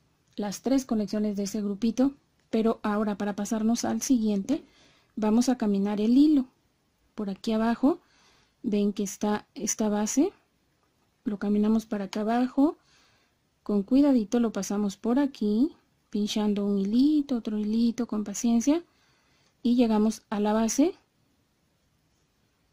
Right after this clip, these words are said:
de los pilares del grupo dos, del abanico dos. Por ahí lo meto y me voy por arriba del pilar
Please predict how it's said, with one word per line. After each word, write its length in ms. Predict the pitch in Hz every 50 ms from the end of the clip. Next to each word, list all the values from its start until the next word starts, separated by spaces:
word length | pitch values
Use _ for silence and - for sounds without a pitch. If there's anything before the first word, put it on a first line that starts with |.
| _ _ _ -
de 160 | 233 208 202
los 200 | 196 208 208 -
pilares 440 | - - 247 247 254 262 269 269 247
del 160 | 226 214 208
grupo 420 | 196 208 208 202 196 - 208 202 -
dos, 400 | - 196 190 214 202 208 196 -
del 140 | 220 208 214
abanico 440 | 214 214 208 208 208 - - 220 208
dos. 300 | 214 208 208 - - _ _ _ _ _ _ _ _ _ _ _ _ _ _ _ _ _ _ _ _ _ _ _ _ _ _ _ _ _ _ _ _ _ _
Por 140 | - - 208
ahí 140 | 226 233 208
lo 120 | 214 214
meto 460 | 208 220 226 233 240 - 285 370 392 - _ _ _ _ _ _ _ _ _ _ _ _
y 240 | - 233 220 214 214
me 180 | 214 220 214 202
voy 180 | 208 214 226
por 180 | 220 240 226 226
arriba 280 | 214 214 220 214 220
del 200 | 214 220 220 220
pilar 380 | - 269 262 247 220 233 349